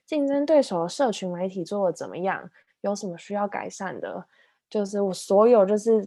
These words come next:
准备得非常完善。所以在，我记得很清楚，在第一阶-，第二阶段，我的主管跟我说，嗯，就是他讲起说，哎，他们的 competition 是谁谁谁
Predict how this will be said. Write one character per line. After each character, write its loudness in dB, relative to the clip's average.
准 0
备 4
得 4
非 0
常 -8
完 -4
善。 -8
所 6
以 8
在， 2
我 4
记 2
得 4
很 0
清 -4
楚， -6
在 4
第 2
一 0
阶-， 2
第 4
二 6
阶 4
段， 4
我 2
的 0
主 -2
管 2
跟 2
我 2
说， 0
嗯， 0
就 -4
是 -4
他 -2
讲 -2
起 -4
说， 2
哎， 0
他 -6
们 0
的 2
competition -4
是 -8
谁 -6
谁 -8
谁 -10